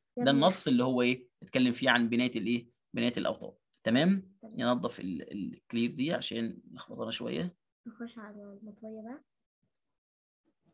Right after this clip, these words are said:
Speaker 2: ركز معايا، إحنا، إحنا هننزل مراجعة إزاي يا جماعة؟ هنحل نموذج إنجليزي ونزلناه، ونموذج عربي وننزله، ونموذج علوم وننزله،
Speaker 1: تمام.
Speaker 2: ونخلص ورياضة وهكذا. بعد ما نخلص هنبدأ من الأول تاني عشان أعمل فيديو لكل ال-، المنهج في،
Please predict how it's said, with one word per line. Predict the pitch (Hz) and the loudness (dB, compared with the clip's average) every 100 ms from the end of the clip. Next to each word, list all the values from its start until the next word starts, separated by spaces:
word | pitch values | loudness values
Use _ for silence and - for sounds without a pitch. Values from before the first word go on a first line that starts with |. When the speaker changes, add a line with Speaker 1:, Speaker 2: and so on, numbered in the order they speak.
| _ _ _ _ _ | _ _ _ _ _
Speaker 2:
ركز | 120 117 113 | -10 -4 4
معايا، | 113 135 | 6 6
إحنا، | - - | 4 -2
إحنا | 120 117 | -2 2
هننزل | 143 139 | 2 6
مراجعة | 127 131 | 8 8
إزاي | 120 135 | 8 8
يا | |
جماعة؟ | 131 131 143 - _ | 8 6 2 -4 _
هنحل | - - 156 | -2 4 4
نموذج | 147 165 170 | 6 6 6
إنجليزي | 147 139 131 98 | 8 8 8 6
ونزلناه، | 123 123 135 135 95 _ _ _ - | 2 4 6 4 2 _ _ _ -4
ونموذج | 120 139 143 | 0 4 6
عربي | 127 127 110 | 8 8 6
وننزله، | 120 120 135 101 - _ _ _ | 4 6 6 4 -2 _ _ _
ونموذج | 120 123 139 135 | 2 4 4 4
علوم | 123 143 120 | 6 6 6
وننزله، | 117 117 135 | 4 4 2
Speaker 1:
تمام. | 113 - _ - | 0 -6 _ -2
Speaker 2:
ونخلص | 127 127 208 240 - - | 6 8 10 8 6 -4
ورياضة | 135 135 151 123 | 2 8 10 10
وهكذا. | 127 127 127 113 | 6 2 2 6
بعد | 147 | 6
ما | 151 | 6
نخلص | 123 190 240 - | 6 6 6 4
هنبدأ | - 160 147 | -2 2 4
من | 131 | 4
الأول | - 151 135 | 2 2 2
تاني | - 123 | 0 0
عشان | 95 151 | 0 4
أعمل | 160 139 123 | 6 8 6
فيديو | 160 131 123 | 6 4 4
لكل | 170 175 | 4 4
ال-، | 139 120 - | 6 4 2
المنهج | 120 165 139 107 - _ | 2 4 2 0 -6 _
في، | - 107 | -2 -2